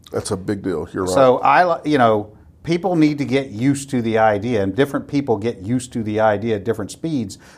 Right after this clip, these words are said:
Speaker 2: But until they're ready to do what mediation is, which is, frankly, a business transaction,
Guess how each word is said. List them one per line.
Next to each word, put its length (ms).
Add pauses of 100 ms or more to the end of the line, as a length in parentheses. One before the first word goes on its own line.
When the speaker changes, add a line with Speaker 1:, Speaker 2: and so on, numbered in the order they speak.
(100)
Speaker 2:
But 120
until 300
they're 160
ready 260
to 100
do 200
what 160
mediation 540
is, 280 (260)
which 240
is, 340 (640)
frankly, 640 (420)
a 60
business 460
transaction, 800